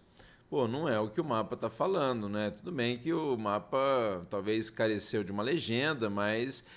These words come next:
é a ideia de que onde tá a laranja é o Império Romano, né? Se a gente for considerar, então, de novo lá, ó, Cartago, olha Cartago aqui, dentro do Império Romano,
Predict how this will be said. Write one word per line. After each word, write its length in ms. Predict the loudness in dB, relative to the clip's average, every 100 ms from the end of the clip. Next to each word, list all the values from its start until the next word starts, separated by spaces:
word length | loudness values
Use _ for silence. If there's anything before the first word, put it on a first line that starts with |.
| -18 -2
é 80 | 2
a 20 |
ideia 320 | 2 4 2
de 100 | 0
que 60 | -4
onde 180 | -4
tá 140 | -2 2
a 60 |
laranja 580 | 4 4 2 -2 -2 0 0 0 -2
é 240 | 0 2 4
o 300 | 2 -2 -6
Império 340 | -4 -2 0
Romano, 500 | 0 -2 0 2 0
né? 300 | 0 0 -2 -4 -20 -10
Se 120 | -4
a 40 |
gente 200 | -2 -2
for 160 | -2 -4
considerar, 420 | -2 -4 -2 -2
então, 240 | -2 -2 -2
de 140 | -4
novo 440 | -2 2 2 0
lá, 300 | 4 6 6
ó, 140 | 4 0
Cartago, 880 | -2 0 0 4 4 6 2 -2
olha 180 | -4 -4
Cartago 580 | -2 -4 0 0 0 0
aqui, 540 | -4 -4 -2 -2 -2 -8 -20 -18
dentro 380 | -6 -2 -2 -4
do 80 | -6
Império 320 | -2 0 0
Romano, 640 | 0 -2 0 0 -2 -6